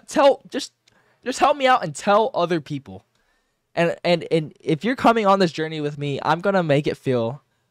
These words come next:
like you have been coming on this journey for me since day one. And it's, it,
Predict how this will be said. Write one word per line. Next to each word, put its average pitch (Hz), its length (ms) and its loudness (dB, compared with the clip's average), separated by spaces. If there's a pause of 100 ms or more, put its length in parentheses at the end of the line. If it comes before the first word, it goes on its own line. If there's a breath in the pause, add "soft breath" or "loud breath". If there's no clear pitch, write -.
(380)
like 120 380 -2
you 135 400 -6
have 160 200 -2
been 131 260 -6 (140)
coming 139 260 -6
on 123 100 -4
this 123 120 -8
journey 113 260 -8
for - 140 -20
me 107 160 -12
since 123 320 -12
day 110 200 -8
one. 165 340 -12 (1000 soft breath)
And 104 200 -6
it's, 135 260 -8
it, 135 200 -6